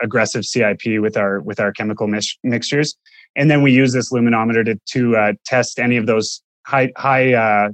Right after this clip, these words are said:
traffic areas, any of those places where those biofilms could, could sort of start to grow, uh, with that luminometer. Lum-,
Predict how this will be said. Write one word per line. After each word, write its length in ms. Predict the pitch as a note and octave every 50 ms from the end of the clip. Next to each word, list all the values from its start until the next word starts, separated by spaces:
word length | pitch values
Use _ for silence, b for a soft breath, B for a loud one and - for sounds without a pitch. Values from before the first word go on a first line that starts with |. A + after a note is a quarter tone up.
| - -
traffic 360 | - G2+ A#2 - C#3 A2 B2+
areas, 340 | A#2+ A#2 A#2 A2+ A2+ G#2+ A#2+
any 180 | A#2+ B2 B2
of 80 | B2 A2+
those 180 | A#2+ A2+ G#2+
places 360 | - - B2 A2+ - B2+ G#2+ A2
where 80 | A2+ G#2
those 200 | A2+ G#2+ G2 -
biofilms 540 | G#2 G2 G#2 G#2 G#2 - C3 A#2 A2+ A2 - _
could, 260 | - B2 A#2 A2 G#2 - _ _ _ _ _ _ _ _ _ _ _ -
could 240 | - D3+ C3+ B2+ A#2+
sort 200 | - D3 B2+ A#2+
of 60 | G2+
start 240 | - - C3 A#2+ A#2+
to 80 | C3
grow, 460 | A2 G#2 A2+ G#2+ A2+ C3 D#3 F3 F#3+ - - A#2+
uh, 200 | B2 A#2 A2+ G#2+
with 220 | G#2+ B2 C3 B2+ -
that 240 | - A#2 A2+ - - _ -
luminometer. 680 | A2 B2+ C3 B2+ A#2 G#2+ G#2+ G#2 A2 A#2 A#2 A#2+ B2 A#2+ - -
Lum-, 300 | A#2 A#2+ A#2+ A2+ A2